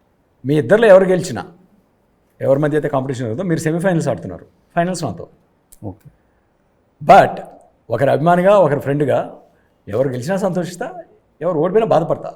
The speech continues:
Speaker 1: అది వేరే, అది వేరే ఎమోషన్ నాది. But again, నా వ్యవస్థ నేను కాపాడుకుంటాను, నా సిద్ధాంతాలు నేను కాపాడుకుంటాను, నీ వ్యవస్థ నీది. But you are my, మ్యాచ్లో అయితే నేను గెలవాలని ట్రై చేస్తా అనే స్టేట్మెంట్ ఇచ్చేశారనుకోండి ఫస్టే, "అరే, ఇదేదో కాంప్లెక్స్గా, ఇంట్రెస్టింగ్గా ఉంది, డ్రామా హుక్ అయిపోతుంది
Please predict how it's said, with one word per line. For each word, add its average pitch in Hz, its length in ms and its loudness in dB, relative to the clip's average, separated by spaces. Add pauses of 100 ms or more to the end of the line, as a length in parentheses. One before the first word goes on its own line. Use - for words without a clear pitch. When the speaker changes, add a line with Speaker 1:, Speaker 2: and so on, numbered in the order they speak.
Speaker 1:
అది 120 160 -4
వేరే, 180 240 2
అది 113 180 -6
వేరే 170 200 2
ఎమోషన్ 151 360 -2
నాది. - 180 -16 (1120)
But 123 180 0
again, 180 220 -4
నా 139 120 0
వ్యవస్థ 165 300 -2
నేను 175 220 -4
కాపాడుకుంటాను, 143 720 -6
నా 127 120 -8
సిద్ధాంతాలు 151 400 -8
నేను 135 140 -8
కాపాడుకుంటాను, 104 460 -10
నీ 180 140 -8
వ్యవస్థ 185 320 -8
నీది. 110 260 -10
But 117 200 -10
you 165 160 -8
are 170 180 -6
my, 156 380 -10
మ్యాచ్లో 151 420 -4
అయితే 269 520 -4
నేను 147 160 -6
గెలవాలని 170 360 -2
ట్రై 113 120 -8
చేస్తా - 300 -14 (920)
అనే 135 160 -2
స్టేట్మెంట్ 185 420 -2
ఇచ్చేశారనుకోండి 147 600 -4
ఫస్టే, 90 420 -14 (480)
"అరే, 131 140 -8
ఇదేదో 139 240 -6
కాంప్లెక్స్గా, 139 560 -8
ఇంట్రెస్టింగ్గా 123 500 -12
ఉంది, 104 280 -10 (400)
డ్రామా 139 240 -4
హుక్ 131 220 -12
అయిపోతుంది 92 360 -12